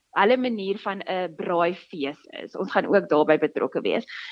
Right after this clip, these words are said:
Maar luisteraars kan gerus ons Facebookblad dophou, Healthy Meat by Lamb and Mutton S A, waar hulle kan sien waarmee ons besig is en as hulle nie die geleenthede kan bywoon nie, kan hulle dit beleef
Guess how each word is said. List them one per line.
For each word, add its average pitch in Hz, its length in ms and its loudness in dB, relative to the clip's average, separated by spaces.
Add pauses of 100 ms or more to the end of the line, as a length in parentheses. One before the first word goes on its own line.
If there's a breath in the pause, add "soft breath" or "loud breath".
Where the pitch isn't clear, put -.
Maar 269 400 6
luisteraars 277 560 2
kan 240 280 0
gerus 240 340 -6
ons 262 160 -10
Facebookblad 240 640 0 (100)
dophou, 285 420 2
Healthy 208 360 2
Meat 208 260 -10
by 190 120 -2
Lamb 175 180 0
and 175 100 -12
Mutton 165 280 -8 (140)
S - 60 -20 (140)
A, 302 220 4 (100)
waar 196 260 2
hulle 185 180 0
kan 190 200 -8 (140)
sien 294 220 0
waarmee 202 300 -2
ons 202 160 -10
besig 233 360 -4
is 233 240 0 (340 loud breath)
en 220 100 -2
as 247 140 2
hulle 269 160 2
nie 277 240 0
die 240 120 -6
geleenthede 226 520 2
kan 208 240 0
bywoon 254 400 4
nie, 240 120 -6
kan 202 160 0
hulle 196 160 0
dit 185 200 -8
beleef 196 380 -2